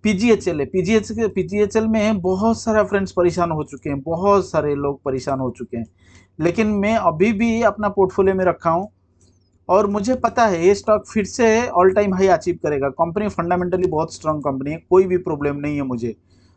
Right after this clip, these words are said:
अगर आपको कोई तकलीफ है आप सेल कर सकते हैं, मैं किसी को बोल नहीं सकता हूँ कि आप अपना पोर्टफोलियो में रखो, लेकिन मैं तो अपना पोर्टफोलियो में लेके अभी भी चलता हूँ। मुझे पता है ये एक दिन all time high अचीव करेगा, उसमें मुझे कोई भी शक नहीं है,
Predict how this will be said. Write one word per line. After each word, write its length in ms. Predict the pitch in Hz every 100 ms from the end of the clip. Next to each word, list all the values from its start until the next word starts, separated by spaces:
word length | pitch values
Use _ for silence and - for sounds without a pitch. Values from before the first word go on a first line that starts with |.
| _ -
अगर 240 | 120 165
आपको 400 | 202 175 233 -
कोई 180 | 214 226
तकलीफ 420 | 226 214 220 220 240
है 60 |
आप 80 | 214
सेल 220 | - 240
कर 120 | 240 226
सकते 320 | 202 - 147
हैं, 100 | 120
मैं 200 | 123 170
किसी 300 | 180 - 208
को 160 | 208 208 196 240 254 _ _ _ _ -
बोल 180 | 165 226
नहीं 120 | 233
सकता 260 | 214 - 233
हूँ 120 | 226
कि 80 | 226
आप 120 | 214
अपना 200 | 208 214
पोर्टफोलियो 400 | 208 - 214 214
में 60 | 208
रखो, 300 | 208 139 - _ _ _ _ -
लेकिन 380 | 139 165 233 214
मैं 240 | 175 180 220
तो 80 | 247
अपना 220 | 214 226
पोर्टफोलियो 420 | 202 175 196 190
में 80 | 196
लेके 260 | 185 180 190
अभी 200 | 160 170
भी 100 | 175
चलता 320 | 156 127 123
हूँ। 100 | 127
मुझे 200 | 147 165 202
पता 260 | 180 196
है 180 | 202 214
ये 100 | 202
एक 100 | 175
दिन 140 | 196
all 180 | 185 170
time 180 | 180 180
high 140 | 170 175
अचीव 240 | 160 165 -
करेगा, 260 | 151 165
उसमें 240 | 175 175 170
मुझे 180 | 170 165
कोई 240 | 160 165
भी 80 | 165
शक 220 | 147 131 135
नहीं 180 | 127
है, 80 | 117